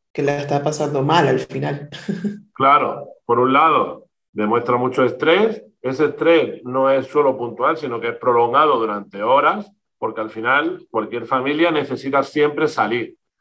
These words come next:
Speaker 2: Salir
Speaker 1: Claro.
Speaker 2: a comprar el pan, salir a trabajar, salir a estudiar, salir a darse un paseo, eh, a hacer diferentes tipos de actividades. Entonces no es como, por ejemplo, un perro que cuando tiene,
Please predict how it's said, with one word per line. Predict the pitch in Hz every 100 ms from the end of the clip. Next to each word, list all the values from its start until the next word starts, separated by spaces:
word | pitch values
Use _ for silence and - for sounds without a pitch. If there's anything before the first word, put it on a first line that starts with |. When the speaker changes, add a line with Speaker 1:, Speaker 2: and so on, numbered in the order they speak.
| _
Speaker 2:
Salir | - 98 101 -
Speaker 1:
Claro. | 117 117 110
Speaker 2:
a |
comprar | 110 104 110 104
el | 104
pan, | 139 151 160 160
salir | 131 113 113 117
a | 110
trabajar, | 107 95 90 - 131 139 143 127
salir | 110 95 107
a |
estudiar, | 101 - 92 98 127 135 143
salir | 135 110 107 113
a | 107 101
darse | 104 107 104 104
un | 98
paseo, | 123 127 127 135 139 139 - - _ _ -
eh, | 117 113 107
a | 104 104
hacer | 104 120 117 117
diferentes | 113 113 113 117
tipos | 120 110 107
de |
actividades. | 101 - 101 95 98 92 - _ _ _
Entonces | - 104 131 143
no | 147 156
es | 156 143 - -
como, | - 139 139
por | 135
ejemplo, | 143 139
un | 135
perro | 135 135 131
que | 127
cuando | 131 123 123
tiene, | 131 135 127 123 117 110